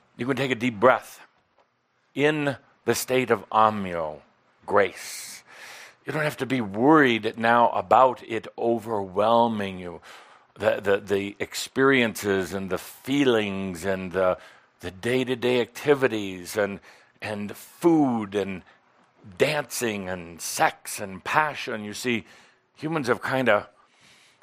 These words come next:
they've cut that off, or they've restricted the flow, thinking that that's what's wrong. They've been told that's what's wrong. They've gotten into the brain. I can't eat foods anymore except the ones I really don't like.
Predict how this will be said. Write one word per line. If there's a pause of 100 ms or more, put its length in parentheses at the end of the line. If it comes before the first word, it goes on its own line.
(600)
they've
cut
that
off,
or
they've
restricted
the
flow,
thinking
that
that's
what's
wrong.
They've
been
told
that's
what's
wrong. (340)
They've
gotten
into
the
brain. (920)
I
can't
eat
foods (160)
anymore
except
the
ones
I
really
don't
like.